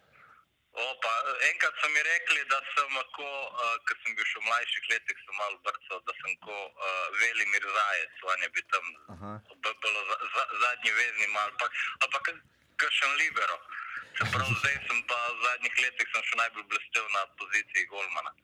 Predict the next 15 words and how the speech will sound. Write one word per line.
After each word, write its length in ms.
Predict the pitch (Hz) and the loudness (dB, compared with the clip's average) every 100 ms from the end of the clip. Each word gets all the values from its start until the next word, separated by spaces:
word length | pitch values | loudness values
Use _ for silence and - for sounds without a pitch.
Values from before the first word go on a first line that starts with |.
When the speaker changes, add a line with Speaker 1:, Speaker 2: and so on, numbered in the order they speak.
| - - - - - - | -20 -20 -20 -20 -20 -8
Speaker 2:
A, 160 | 135 135 135 | 0 2 2
kam 340 | - 196 247 | 0 2 2
bi 80 | 240 | 2
na 140 | 202 - | 2 0
ko-, 160 | 170 | -2
kam 160 | 180 233 | -2 2
bi 80 | 254 | 4
na 140 | 220 | 2
kosilo 400 | - - 208 233 196 | 0 -2 2 4 4
peljal 300 | 151 180 190 | 4 4 4
Damirja 340 | 190 208 165 | 4 4 0
Skomino? 460 | - 143 160 180 123 - _ _ _ _ _ _ _ _ - _ _ _ _ _ _ - | 0 -2 -2 0 -2 -6 _ _ _ _ _ _ _ _ -20 _ _ _ _ _ _ -12
Speaker 1:
Damirja 420 | - - 180 143 | 0 2 4 0
Skomino? 460 | - - 151 165 90 - | -2 -4 0 2 0 -6
Speaker 2:
Ja. 240 | - 123 | 0 2